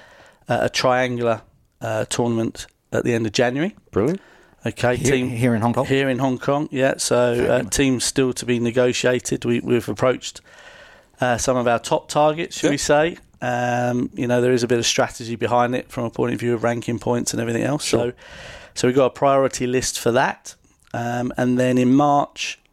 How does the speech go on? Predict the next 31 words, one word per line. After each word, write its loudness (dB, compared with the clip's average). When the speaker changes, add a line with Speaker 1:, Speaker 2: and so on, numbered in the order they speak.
Speaker 1:
again, 0
last 0
week -2
of -2
March, 0
I -2
think -2
it -2
is, 2
we'll 2
have 2
a -6
T 0
twenty 0
I 2
quadrangular 0
in 0
Hong 0
Kong -2
as -4
well. 0
So 2
those 2
are -2
the, 0
the 0
two 2
next -4
big 0
ones. 0
Uh, 0